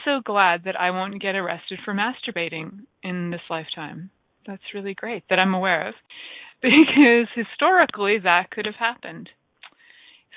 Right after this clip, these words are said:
So I, in my life, I have had a really bizarre fascination with a lot of things.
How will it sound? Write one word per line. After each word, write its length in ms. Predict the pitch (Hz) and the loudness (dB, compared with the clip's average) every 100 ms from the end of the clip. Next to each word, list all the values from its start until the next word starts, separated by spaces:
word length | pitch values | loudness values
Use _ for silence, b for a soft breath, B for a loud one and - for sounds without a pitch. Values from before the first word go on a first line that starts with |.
| - | 0
So 400 | 254 254 254 247 b b b b - | 4 4 2 -6 b b b b 0
I, 340 | 247 294 294 _ _ _ 254 | 2 2 -2 _ _ _ 2
in 220 | 262 285 | 4 4
my 220 | 311 294 | 4 2
life, 340 | 202 175 208 - - | 0 0 -2 -10 -2
I 120 | 202 | 0
have 220 | 208 220 214 | 0 -2 -8
had 380 | - 208 202 190 | -8 -6 -6 -6
a 180 | 190 185 | -10 -8
really 260 | 190 214 180 - | -6 -6 -6 -8
bizarre 600 | 185 160 175 170 180 175 - - | -10 -6 0 2 0 -4 -12 2
fascination 640 | 185 180 196 180 - 185 | 2 2 -4 -4 -4 -6
with 140 | 175 180 | -8 -8
a 60 | |
lot 200 | 165 151 | -4 -4
of 80 | 151 - | -4 -14
things. 240 | - - | -20 -20